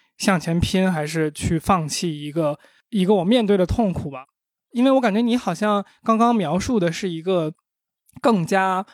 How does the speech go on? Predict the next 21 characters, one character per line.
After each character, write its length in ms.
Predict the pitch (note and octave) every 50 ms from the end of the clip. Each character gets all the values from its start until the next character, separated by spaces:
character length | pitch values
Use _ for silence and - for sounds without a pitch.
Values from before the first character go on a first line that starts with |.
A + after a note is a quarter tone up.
| -
拉 280 | C4 B3 B3 A#3 B3+ C#4
长 400 | - - - F3+ D3 C3+ D#3 F#3+
了 160 | A#3 C4 A#3
的 160 | F#3 F3+ E3 D#3
一 200 | D#3 D#3 D#3 D#3
个 180 | E3+ D#3+ D#3+
时 180 | D#3+ - - E3
间 260 | D3 F#3+ G3+ G#3+ A3
线 280 | G#3+ - D#4 C4+ A3 F3
的 120 | D3+ D3
这 120 | D3+ E3 E3
么 120 | E3 D#3+
一 160 | D#3 D#3 D#3
个 100 | D3+ D#3+
对 120 | D#3 D3+ D3
精 220 | D3 E3 E3 E3+
神 240 | E3+ - D#3+ C#3+ C#3
的 220 | C#3+ C#3+ C#3+ - _ _ -
挑 260 | - F#3+ F3+ C#3 D3+
战 240 | D3+ G3+ G#3+ F#3+ E3
吧。 180 | D3 C#3 D3+